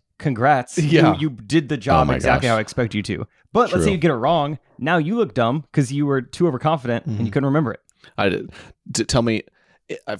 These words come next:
Speaker 2: feel like this is any mom. Tell me, did your mom do this when that waiter was there? He'd walk in, she's like, "It just makes me nervous. I just don't, I just don't know how they can do that."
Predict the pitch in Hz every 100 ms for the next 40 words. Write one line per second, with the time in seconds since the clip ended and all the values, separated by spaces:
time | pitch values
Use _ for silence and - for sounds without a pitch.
0 | _ - 110 95 92 87 82 82 80 78
1 | _ - 80 78 87 101 - - 110 101
2 | - 98 - 104 107 95 104 98 98 107
3 | 104 98 98 101 101 104 107 - 110 123
4 | - _ - 90 92 104 101 85 82 87
5 | 87 87 - 85 - 80 82 82 80 -
6 | - - 156 - 87 85 - 90 80 82
7 | 82 80 80 80 85 82 78